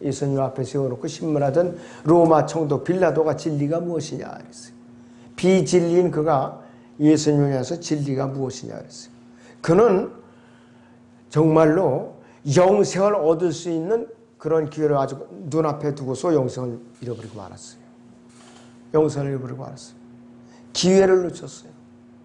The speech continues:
"나는 이 사람에게서 아무 잘못도 찾지 못하였노라고." 그리고 유대인 회중들 앞에서 손까지 씻었던 자예요.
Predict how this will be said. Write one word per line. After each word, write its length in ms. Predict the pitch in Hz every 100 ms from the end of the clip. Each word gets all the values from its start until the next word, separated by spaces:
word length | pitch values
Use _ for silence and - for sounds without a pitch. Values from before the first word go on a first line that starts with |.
| - - - - - -
"나는 420 | 175 196 247 233
이 140 | 214
사람에게서 580 | 208 190 208 202 190 208
아무 640 | 165 170 220 240 247 262
잘못도 720 | 285 196 214 185 - 196 156 -
찾지 300 | - - 202
못하였노라고." 1040 | 170 180 196 196 190 190 190 247 254 - - -
그리고 680 | 202 220 226 180 - - - - _ _ _
유대인 480 | 143 196 175 220 208
회중들 420 | 156 214 202 190
앞에서 540 | 190 175 175 175 120 120 - _ _
손까지 680 | - - 208 202 202 190 185
씻었던 480 | - 180 170 185 175
자예요. 380 | 170 165 180